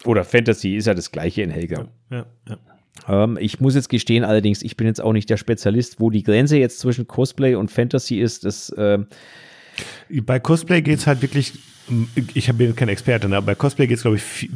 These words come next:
Speaker 2: viel, viel mehr einfach um wirklich, ähm, das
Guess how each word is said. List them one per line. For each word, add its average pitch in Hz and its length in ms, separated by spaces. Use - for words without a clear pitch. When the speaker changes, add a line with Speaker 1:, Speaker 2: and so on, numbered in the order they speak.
Speaker 2:
viel, 165 240
viel 139 220
mehr 117 320
einfach 123 320
um 113 240
wirklich, 113 380
ähm, 98 460
das - 400